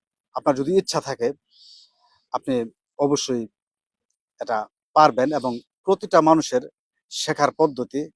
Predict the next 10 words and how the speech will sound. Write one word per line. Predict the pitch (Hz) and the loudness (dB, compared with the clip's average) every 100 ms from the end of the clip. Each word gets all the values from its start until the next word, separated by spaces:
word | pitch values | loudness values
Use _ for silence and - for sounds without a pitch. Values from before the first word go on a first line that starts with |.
| _ _ _ _ 123 | _ _ _ _ 2
তার | 123 107 _ _ _ _ _ 117 | 2 0 _ _ _ _ _ -6
নিজস্ব | 143 127 131 - 117 98 - _ _ _ _ - - | -2 0 -2 -4 -6 -8 -12 _ _ _ _ -16 -10
স্টাইল | - 120 120 123 | -2 -2 0 -6
এবং | 110 101 - _ _ _ _ - | -8 -10 -16 _ _ _ _ 0
কৌশলেই | 151 - 120 104 85 | 0 0 -4 -8 -12
হয়। | 92 _ _ _ _ - - _ _ _ _ _ - - - - _ - _ 151 | -20 _ _ _ _ -20 -20 _ _ _ _ _ -20 -20 -20 -20 _ -20 _ 8
আমি | 208 | 12
এই | 214 208 | 10 10
বিষয় | 220 208 | 8 8
নিয়ে | 202 | 10